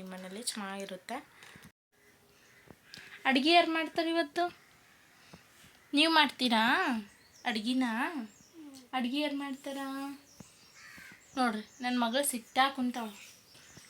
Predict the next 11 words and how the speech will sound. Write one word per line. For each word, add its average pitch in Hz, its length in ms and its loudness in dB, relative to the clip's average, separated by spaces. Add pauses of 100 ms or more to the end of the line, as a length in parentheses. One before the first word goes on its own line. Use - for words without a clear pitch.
ಯಾಕಮ್ಮ? 359 340 2 (920)
ಓನತ್ತೆ? 359 420 0 (1000)
ಹ್ಮ್? - 120 -8 (380)
ಅಲ್ಲೋ 294 160 8 (100)
ಹಾಯ್ 285 220 8
ಮಾಡು, 294 160 0 (220)
ಹಾಯ್ 247 200 -2
ಮಾಡು, 240 160 -4 (880)
ಹಾಯ್ 320 220 4
ಮಾಡು. 254 180 -2 (1800)
ಯಾಕ? 285 240 2